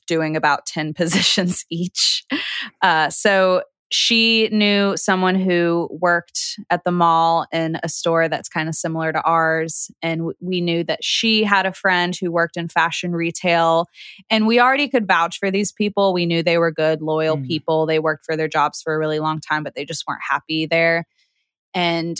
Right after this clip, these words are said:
Speaker 1: <clears throat> we talked to our C P A about the salaries we could afford. And we also wanted to meet the wages they were currently making, if not more, so that they could easily adapt to a different paycheck.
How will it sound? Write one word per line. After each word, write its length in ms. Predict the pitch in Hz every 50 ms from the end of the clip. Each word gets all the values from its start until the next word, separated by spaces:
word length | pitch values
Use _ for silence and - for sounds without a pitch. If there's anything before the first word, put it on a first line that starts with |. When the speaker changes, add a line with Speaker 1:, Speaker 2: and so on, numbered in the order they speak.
| - _
Speaker 1:
<clears throat> 120 | _ _ -
we 360 | 311 302 285 277 254 220 214
talked 280 | 220 - 202 185 202 -
to 60 | 202
our 100 | 190 185
C 180 | 180 - - 175
P 180 | - - 185 175
A 220 | 170 170 165 170
about 520 | 170 165 165 160 160 160 165 160 127 - -
the 60 | 170
salaries 640 | 160 - 170 165 165 165 165 165 165 165 160 156 -
we 80 | 160 151
could 220 | - - 208 190
afford. 760 | 190 185 185 - 185 180 180 180 175 175 175 175 175 180 185 - -
And 400 | - 170 165 165 165 165 165 160 -
we 160 | 175 180 175
also 420 | - - 185 196 202 - - 202 190
wanted 480 | 170 180 180 175 175 170 170 165 - - - -
to 80 | 196 175
meet 460 | 175 170 170 165 165 170 165 - _ _ _ _ _ _ _ _
the 560 | 170 165 165 180 170 165 165 165 165 160 147 - _ _ _ -
wages 420 | 185 180 175 170 160 180 165 160
they 100 | - 170 170
were 120 | 165 160
currently 500 | 160 - - 226 226 233 214 156 196 190
making, 400 | 180 175 165 165 - 165 160 156
if 180 | 147 139 160 - -
not 320 | 170 160 160 156 147 139
more, 680 | 156 165 190 247 294 294 240 202 185 175 175 180 185 -
so 320 | - - - - 185 170 165
that 340 | 160 170 165 160 156 - - - 165 165
they 200 | - 175 170 170
could 200 | - - 180 160 -
easily 440 | - 180 180 165 156 165 170 165 160
adapt 580 | 160 160 165 160 156 151 135 - _ - - -
to 240 | - - - 156 151
a 80 | 135
different 400 | 156 151 151 147 - 131 - -
paycheck. 560 | _ - 156 147 147 - - 143 139 139 -